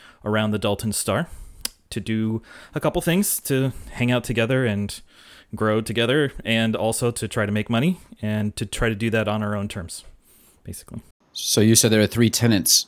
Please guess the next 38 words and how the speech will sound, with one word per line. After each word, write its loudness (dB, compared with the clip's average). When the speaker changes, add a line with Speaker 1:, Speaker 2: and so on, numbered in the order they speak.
Speaker 2:
You 0
outlined 4
three 0
tenets. 0
Um, 2
uh, 4
before 2
I 6
get 4
to 2
that, 6
though, 4
so 4
Dal-, 4
just 4
to 4
let, 4
um, 2
listeners 2
know, 2
Dalton 2
is 4
a, 0
uh, -2
an 2
Urbit 2
star, 0
right? 2
Speaker 1:
Mm-hmm. -10
Yeah, -4
yeah. -2
It's -4
an 0
Ur-, 0
it, -2
Urbit 2
is 0
a, 2